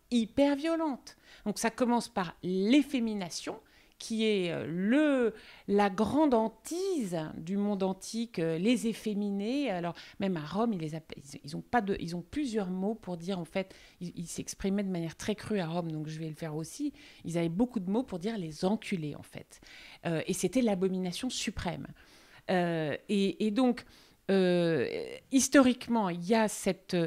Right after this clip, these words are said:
cette, cette homophobie et cette transphobie, bien entendu, parce que ça va ensemble, et dont il faut comprendre l'origine,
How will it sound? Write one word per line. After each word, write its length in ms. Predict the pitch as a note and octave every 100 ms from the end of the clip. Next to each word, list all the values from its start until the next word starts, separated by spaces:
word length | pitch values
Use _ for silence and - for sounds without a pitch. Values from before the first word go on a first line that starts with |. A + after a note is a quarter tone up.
| E3 - -
cette, 400 | - F3 - F3+ E3+
cette 240 | D#3+ F#3 C4+
homophobie 760 | C4 C4 - B3 G#3 A3+ A3+ -
et 100 | D4
cette 380 | C4 G#3 - _
transphobie, 720 | - G3 - - G#3 F#3+ B3
bien 240 | A3 F3+ E3
entendu, 400 | D#3+ F#3 G#3 D4+
parce 160 | B3
que 80 | G3+
ça 120 | F#3+
va 140 | E3 E3
ensemble, 500 | F#3+ - F4 F4+ A3+ - - - - _ -
et 140 | C4 G3
dont 240 | G3+ D4
il 140 | F4+
faut 160 | D#4+ C4
comprendre 760 | B3 G#3 - C4+ G4 D4+ D3+ - _ - - _
l'origine, 640 | A3 D#4+ D4+ B3 A3 F#3